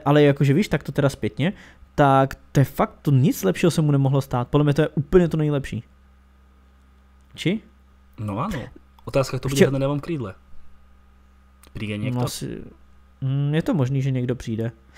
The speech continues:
Speaker 1: Ale to je jedno, kámo, kdokoliv by tam hrál lepší než Griezmann. Víš, že prostě ty využiješ ten potenciál Griezmana v útoku.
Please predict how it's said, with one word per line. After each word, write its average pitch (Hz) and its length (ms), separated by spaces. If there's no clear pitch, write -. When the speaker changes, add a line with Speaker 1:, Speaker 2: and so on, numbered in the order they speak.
Speaker 1:
Ale 156 160
to 233 80
je 208 60
jedno, 165 240
kámo, 143 240
kdokoliv 147 440
by 143 100
tam 147 160
hrál 135 440
lepší 135 300
než 131 140
Griezmann. 120 440
Víš, 143 180
že 147 380
prostě 151 240
ty 156 100
využiješ 180 380
ten 147 140
potenciál 147 380
Griezmana 135 380
v - 100
útoku. 117 340